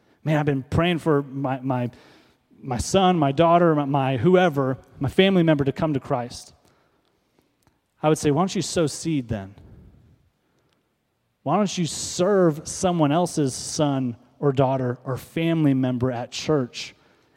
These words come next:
and believe that someone is gonna do what you're doing to someone else's family member, someone's gonna do that to your family member?" What do I have to do? I gotta,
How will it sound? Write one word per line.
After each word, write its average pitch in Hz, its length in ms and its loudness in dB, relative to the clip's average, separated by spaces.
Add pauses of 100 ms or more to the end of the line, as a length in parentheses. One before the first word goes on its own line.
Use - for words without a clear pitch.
(120)
and 160 160 0
believe 156 360 4
that 139 120 0
someone 180 460 2
is 147 100 2
gonna 147 180 2
do 147 160 4
what 139 200 2
you're 165 80 2
doing 165 220 2
to 139 60 0
someone 156 280 0
else's 180 480 0 (240)
family 202 240 4
member, 208 200 2
someone's 185 280 0
gonna 165 80 2
do 151 80 2
that 139 120 2
to 143 100 -6
your 139 220 2
family 117 300 -6
member?" 104 380 -10 (1900)
What 170 100 2
do 175 40 4
I - 20 4
have 156 100 0
to 139 60 -6
do? 131 280 2 (400)
I 156 120 -4
gotta, 165 260 2